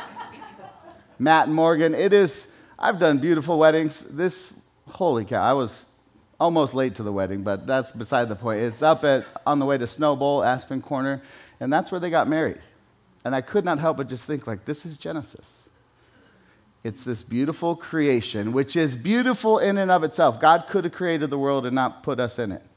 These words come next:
and it would have been marvelous. And the angels would be in awe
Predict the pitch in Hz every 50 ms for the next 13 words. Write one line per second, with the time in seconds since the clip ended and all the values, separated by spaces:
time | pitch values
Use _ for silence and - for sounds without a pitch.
0 | _ _ _ _ _ _ - 107 107 104 101 104 101 107 98 101 98 95 104 107
1 | 110 110 113 113 113 104 85 87 - - - - - - - - - - - _
2 | _ _ _ _ _ _ _ _ _ - - _ _ _ - 98 98 104 110 113
3 | 113 120 131 123 123 131 117 101 107 107 104 95 92 - - - _ _ _ _
4 | _ _ _ _ _ _ _ - _ _ _ _ _ - 117 107 104 98 - _
5 | _ _ _ _ - 117 113 127 120 113 117 110 113 110 98 92 71 -